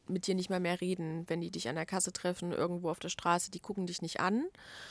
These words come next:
Und auch Familie, das ist ja bei mir zum Glück nur meine Mutter dann gewesen, die noch da drin war.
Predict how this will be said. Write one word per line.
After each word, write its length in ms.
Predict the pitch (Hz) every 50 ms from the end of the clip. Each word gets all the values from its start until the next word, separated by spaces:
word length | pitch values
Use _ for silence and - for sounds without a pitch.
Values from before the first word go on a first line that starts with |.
| - - - - - - - _ _ -
Und 360 | 202 208 202 208 208 - -
auch 260 | - 196 196 196 -
Familie, 600 | - - 196 190 190 202 226 247 254 240 240 233 220
das 160 | 196 180 -
ist 120 | - -
ja 120 | 190 180 180 - -
bei 80 | 170
mir 180 | 175 180 180 175
zum 200 | - - 175 170
Glück 360 | - 185 180 180 - - - -
nur 220 | - 180 185 185 185
meine 200 | 180 170 170 175
Mutter 280 | 175 180 180 233 233
dann 180 | 220 214 214 214
gewesen, 340 | 208 202 214 214 214 214 208
die 120 | - 214
noch 160 | 208 208 208
da 160 | - - 208
drin 280 | - - - 202 208 202
war. 300 | 208 202 202 202 208 214